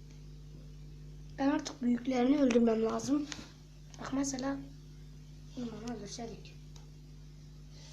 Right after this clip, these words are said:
Açtım kartlara. Yeni vururum,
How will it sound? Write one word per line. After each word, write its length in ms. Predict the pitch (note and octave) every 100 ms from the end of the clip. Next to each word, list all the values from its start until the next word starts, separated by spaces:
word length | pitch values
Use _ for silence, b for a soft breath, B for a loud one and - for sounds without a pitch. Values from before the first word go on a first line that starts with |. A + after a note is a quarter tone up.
| B B - - -
Açtım 500 | A3 A#3 - B3 B3
kartlara. 520 | - B3+ A#3+ - B3+ C4 A3+
Yeni 200 | C4 C#4+
vururum, 420 | E4 C#4 B3+ A3